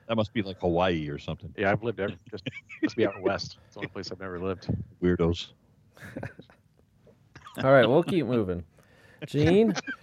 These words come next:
Speaker 1: <laughs>
Speaker 3: oatmeal
Speaker 1: Yes.
Speaker 3: rosin. Rosin. I can't talk
Speaker 1: Rosin?
Speaker 3: anymore. Oatmeal raisin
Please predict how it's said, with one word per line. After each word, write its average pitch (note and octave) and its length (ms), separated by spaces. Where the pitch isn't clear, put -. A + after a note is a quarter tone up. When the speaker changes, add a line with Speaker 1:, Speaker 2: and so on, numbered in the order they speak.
Speaker 1:
<laughs> - 380
Speaker 3:
oatmeal F#3+ 400
Speaker 1:
Yes. F3+ 100
Speaker 3:
rosin. F#3 640
Rosin. A2+ 480
I C#3+ 100
can't F#3+ 260
talk G3+ 200
Speaker 1:
Rosin? C4+ 80
Speaker 3:
anymore. G2+ 380
Oatmeal E3 380
raisin C#3 600